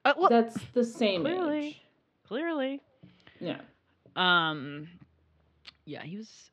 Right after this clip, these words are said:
Speaker 1: a strange fella. Um, anyway, the point is, life is full of possibility. You can sleep with a twenty-five-year-old if you want.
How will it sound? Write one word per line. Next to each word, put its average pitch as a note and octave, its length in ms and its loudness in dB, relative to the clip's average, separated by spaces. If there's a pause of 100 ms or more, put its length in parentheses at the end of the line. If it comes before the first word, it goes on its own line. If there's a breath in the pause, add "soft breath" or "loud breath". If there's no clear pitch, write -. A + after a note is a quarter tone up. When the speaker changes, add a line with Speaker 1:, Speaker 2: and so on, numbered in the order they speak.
Speaker 1:
a G#3+ 60 -20
strange G3 320 -10
fella. - 360 -18 (300)
Um, F3 480 2 (440 loud breath)
anyway, A#3+ 320 4
the G3 80 -2
point C#4 240 2
is, G3+ 180 2
life F#3+ 200 2
is G3+ 120 -8
full F3+ 160 -6
of E3+ 100 -4
possibility. D#3 500 -4
You E3 140 -6
can E3 140 -10
sleep D3+ 200 -10
with D3 120 -10
a - 20 -14
twenty-five-year-old B2+ 680 -8
if C#3 120 -16
you - 120 -12
want. F#2+ 280 -10